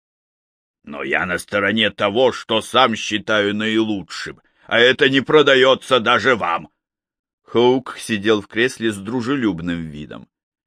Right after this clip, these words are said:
Комната была тёплой, женской и пронизанной напряжённостью.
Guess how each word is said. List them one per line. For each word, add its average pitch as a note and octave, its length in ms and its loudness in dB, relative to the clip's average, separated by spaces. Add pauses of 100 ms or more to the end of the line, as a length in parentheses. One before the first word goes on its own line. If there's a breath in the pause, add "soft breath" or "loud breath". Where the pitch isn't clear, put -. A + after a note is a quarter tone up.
(220)
Комната E3 500 2
была A2+ 340 2
тёплой, G#2+ 600 0
женской G#2+ 640 -2
и G#2+ 160 -8
пронизанной A#2 720 -4
напряжённостью. F#2+ 1120 -6